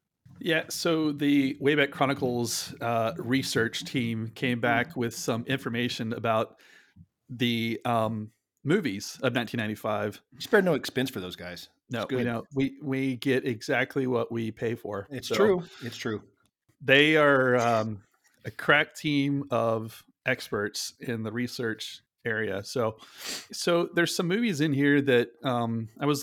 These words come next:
Speaker 1: what I did is I just, or the, the, I'm sorry, the research team came back and said the top movie of nineteen ninety-five was called Heat. You ever heard of that?
Speaker 2: No.
Speaker 1: Al,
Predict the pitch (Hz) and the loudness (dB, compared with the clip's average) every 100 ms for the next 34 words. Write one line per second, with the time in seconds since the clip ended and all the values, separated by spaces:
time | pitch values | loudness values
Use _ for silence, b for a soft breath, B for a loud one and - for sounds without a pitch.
0 | 143 143 143 143 135 135 113 - 139 120 | -2 0 2 2 2 0 -4 -6 -2 -2
1 | 113 120 117 107 117 117 - 104 107 113 | 0 -2 -2 -6 -10 -8 -6 -4 -4 -6
2 | 120 117 127 127 - 127 113 120 113 117 | -6 -4 -2 -4 -4 -6 -4 -4 -2 -2
3 | 113 120 113 - 107 110 104 B B B | -2 -6 -6 -2 -2 -4 -8 B B B
4 | B _ 120 120 113 - - 147 147 - | B _ -4 -2 -2 -4 0 2 0 -6
5 | _ _ _ _ _ - - _ _ 123 | _ _ _ _ _ -20 -20 _ _ 0
6 | 139 147 139 127 120 117 _ _ _ _ | 4 4 2 0 -2 -6 _ _ _ _
7 | - - 120 135 139 143 127 120 - 123 | -14 -8 -4 -2 -2 -4 -4 -4 -2 -2
8 | 127 120 110 - 127 123 101 - 123 180 | 0 -4 -6 -8 -4 -4 -6 -8 -8 -8
9 | - - _ 151 170 135 156 180 180 - | -10 -18 _ -6 -4 -2 -2 -2 -4 -8
10 | _ b b 104 147 156 92 156 | _ b b -8 -4 -2 2 0